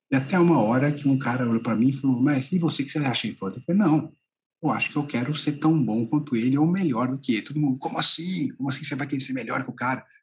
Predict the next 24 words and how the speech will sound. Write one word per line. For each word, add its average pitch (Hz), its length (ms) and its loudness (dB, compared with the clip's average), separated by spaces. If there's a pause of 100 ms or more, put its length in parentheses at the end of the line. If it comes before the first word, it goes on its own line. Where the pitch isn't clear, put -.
(500)
Por - 100 -20
que 185 140 -2
não? 98 300 -2
Por - 600 -20
que - 160 -20
você - 100 -2
não 123 100 4
pode - 460 -8
querer 92 380 -2
isso? 85 340 -10
Eu 123 60 -4
acho - 200 -6
que - 460 0
essa - 220 -6
fome, 95 720 -4
né, 92 180 -4
essa 90 360 -2
disposição, 95 880 -2
essa 98 180 -4
vontade 104 720 0
faz 98 200 -6
muita 117 420 2
diferença 92 560 -4
pro - 100 -20